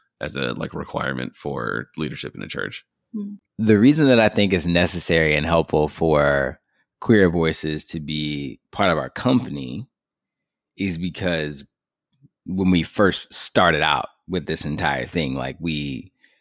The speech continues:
Speaker 3: we are gonna center and elevate, like, marginalized voices, and that, that just, that lives into that reality. And so if I'm gonna be in, and if a per-, if I'm to have,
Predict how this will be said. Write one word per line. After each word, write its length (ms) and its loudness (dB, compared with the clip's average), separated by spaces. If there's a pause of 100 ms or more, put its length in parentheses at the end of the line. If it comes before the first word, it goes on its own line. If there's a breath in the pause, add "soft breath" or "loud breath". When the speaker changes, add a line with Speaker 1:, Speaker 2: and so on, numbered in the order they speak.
Speaker 3:
we 160 6
are 40 6
gonna 140 6
center 360 2
and 260 0
elevate, 400 -4
like, 200 -6
marginalized 600 -2
voices, 560 -4
and 600 -6 (580)
that, 320 -2 (140)
that 180 0
just, 400 -6
that 180 -2
lives 420 0
into 340 -4
that 180 -8
reality. 640 -8 (520 soft breath)
And 140 2
so 80 4
if 80 0
I'm 160 6
gonna 100 4
be 200 4
in, 160 -2 (120)
and 300 -2
if 100 0
a 60 0
per-, 240 0
if 140 0
I'm 140 6
to 120 4
have, 180 2